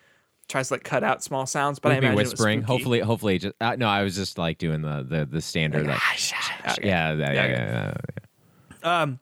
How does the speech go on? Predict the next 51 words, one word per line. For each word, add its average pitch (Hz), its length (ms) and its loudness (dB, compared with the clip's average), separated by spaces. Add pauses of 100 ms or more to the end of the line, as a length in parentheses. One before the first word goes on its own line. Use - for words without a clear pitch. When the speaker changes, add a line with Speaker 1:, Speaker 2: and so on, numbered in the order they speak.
Speaker 1:
but 262 120 2
yeah, 254 180 2
no, 202 180 4
uh, 165 460 4 (180)
that 208 160 2
makes 240 160 2
sense. - 400 0 (140)
It, 175 160 2
it, 180 200 2
it 208 120 4
is 220 140 4
a 220 60 2
good 196 220 2
sign 240 320 4
that 170 120 0
they 170 120 4
are 160 80 4
focusing 160 460 0
on 139 100 2
audio, 131 360 4
especially 190 580 2 (200)
some - 140 -6
of 240 40 2
the 233 60 2
stuff 226 180 0
that 196 100 -2
they, 180 240 4
they 165 160 2
showcased 180 520 2
were, 196 260 2
like, 170 340 2 (760)
um, 143 600 2 (440)
the 170 220 2
audio 175 300 4
systems 180 460 0
with 147 160 -2
breathing 165 520 0
and 143 80 -2
heart 156 240 0
rate 190 140 4
and 190 100 -6
stuff. - 420 0
We 233 160 2
talked, 269 420 0
I 220 80 6
think, 202 320 0
way 180 440 2
back 139 280 2
in 131 80 -6
the 123 80 -4
day 120 340 2